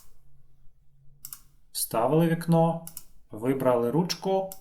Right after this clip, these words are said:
натиснули, поміняли зовнішній вигляд. Якщо ви бажаєте, щоб,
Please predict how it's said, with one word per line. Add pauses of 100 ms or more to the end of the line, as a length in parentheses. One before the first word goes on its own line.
(360)
натиснули, (1200)
поміняли
зовнішній (200)
вигляд. (3750)
Якщо
ви
бажаєте,
щоб,